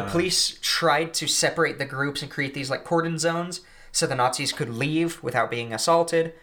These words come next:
Speaker 2: but that
Speaker 1: That
Speaker 2: dude
Speaker 1: shit's
Speaker 2: got,
Speaker 1: not gonna
Speaker 2: got
Speaker 1: work,
Speaker 2: the
Speaker 1: yeah.
Speaker 2: living shit beat out of him, like, to an inch of his life,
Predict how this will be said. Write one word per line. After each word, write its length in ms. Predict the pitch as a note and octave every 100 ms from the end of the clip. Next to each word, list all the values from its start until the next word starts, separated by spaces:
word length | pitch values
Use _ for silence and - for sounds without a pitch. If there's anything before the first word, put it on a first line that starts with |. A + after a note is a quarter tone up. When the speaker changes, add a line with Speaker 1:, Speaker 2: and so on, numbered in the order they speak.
| _ - - _ _
Speaker 2:
but 360 | D3+ C#3+ - - _ -
that 100 | F3
Speaker 1:
That 40 | E3+
Speaker 2:
dude 120 | D3
Speaker 1:
shit's 100 | A2
Speaker 2:
got, 140 | A#2
Speaker 1:
not 340 | A2 G2+ F#2+ -
gonna 200 | F#2+ F2+
Speaker 2:
got 180 | D#3+
Speaker 1:
work, 140 | B2 B2
Speaker 2:
the 60 |
Speaker 1:
yeah. 140 | A#2+ C3+
Speaker 2:
living 400 | E3 D#3 C3+ A2+
shit 300 | - A#2 -
beat 160 | A2+
out 140 | G#2+ G2+
of 80 | -
him, 240 | A2 G2 G#2
like, 180 | G#2+ -
to 140 | C#3
an 60 | A2
inch 260 | F3+ F3
of 60 | D3+
his 160 | B2 G#2+
life, 460 | A#2+ A2+ G#2+ -